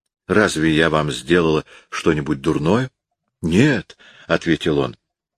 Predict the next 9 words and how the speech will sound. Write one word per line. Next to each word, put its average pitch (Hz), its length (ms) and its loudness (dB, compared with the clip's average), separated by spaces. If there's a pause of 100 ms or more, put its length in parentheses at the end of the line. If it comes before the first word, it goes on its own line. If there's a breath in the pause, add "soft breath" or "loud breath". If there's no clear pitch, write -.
(680)
Конечно, 160 460 0
он 78 200 0 (380 loud breath)
ничего 104 420 2
не 87 220 2
имел 98 180 2
против 110 380 -2
нее, 127 320 0 (580)
ровно 73 440 -2
ничего. 139 540 0